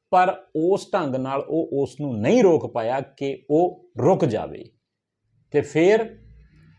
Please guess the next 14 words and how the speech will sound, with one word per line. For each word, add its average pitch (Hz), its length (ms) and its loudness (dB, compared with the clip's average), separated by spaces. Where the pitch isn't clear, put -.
ਇਸ 214 420 6
ਗੱਲ 143 440 0
ਦਾ 165 420 0
ਇੰਨਾ 180 360 0
ਭਿਆਨਕ 156 500 -2
ਸਿੱਟਾ 127 340 -4
ਨਿਕਲਦਾ 104 500 -8
ਹੈ - 140 -20
ਕਿ 170 100 -6
ਇੱਕ 165 240 -6
ਕਤਲ 160 380 0
ਹੋ 107 160 -4
ਜਾਂਦਾ 82 340 -14
ਹੈ। - 40 -20